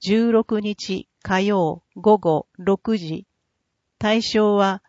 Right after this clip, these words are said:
性的マイノリティ当事者、支援者。無料。詳細は男女共生フロアウィルへお問い合わせを。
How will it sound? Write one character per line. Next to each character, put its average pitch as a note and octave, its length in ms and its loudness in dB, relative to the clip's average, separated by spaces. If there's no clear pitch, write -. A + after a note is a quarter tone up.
性 A3+ 340 0
的 A3 300 -2
マ G#3+ 160 0
イ A3 100 -2
ノ A3 120 -2
リ G#3+ 160 -4
テ - 160 -8
ィ D#3+ 180 -4
当 G3+ 280 0
事 G3 120 -6
者、 - 320 -4
支 - 300 -4
援 G#3 180 -2
者。 - 360 -12
無 G3 160 -2
料。 G3 480 2
詳 A#3 340 0
細 A3 360 0
は G3 260 -2
男 A#3 260 0
女 F3 160 -2
共 A#3 320 0
生 A#3 320 2
フ A3 160 -4
ロ G#3 240 4
ア E3 240 2
ウ G#3 80 -2
ィ A3+ 140 -2
ル G#3+ 160 0
へ D3+ 240 -2
お F#3+ 120 -4
問 G#3 260 2
い G3 60 2
合 F#3 80 4
わ F3+ 160 0
せ E3+ 240 -2
を。 D3+ 180 -2